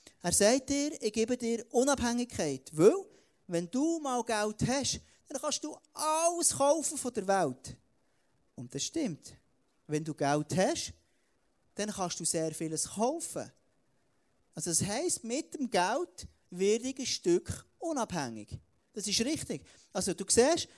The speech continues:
der Mammon tut sehr viele Wahrheiten brauchen, tut die aber dann ein bisschen, bisschen, bisschen umdrehen und schon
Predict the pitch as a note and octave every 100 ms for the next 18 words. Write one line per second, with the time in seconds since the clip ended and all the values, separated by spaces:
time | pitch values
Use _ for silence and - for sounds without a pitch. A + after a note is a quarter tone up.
0 | _ - G3+ G3 C4 D4+ D#4+ C4 - -
1 | A#3+ C#4 E4 - C4+ B3 E3 F3+ A#3 B3
2 | B3 C4+ C4 A3+ - G3+ A3+ C4+ D#4+ E4+
3 | - _ _ _ - A#3 - A3+ A#3+ D4+
4 | A#3+ A3+ A#3+ A3+ A3+ - - - _ _
5 | _ F#4 F#4+ - F4+ F4+ E4+ - D#4 D#4+
6 | - G#3+ A#3+ D#4 A3 G3 A3 C4+ C#4+ _
7 | _ - G3 G3+ A3+ D4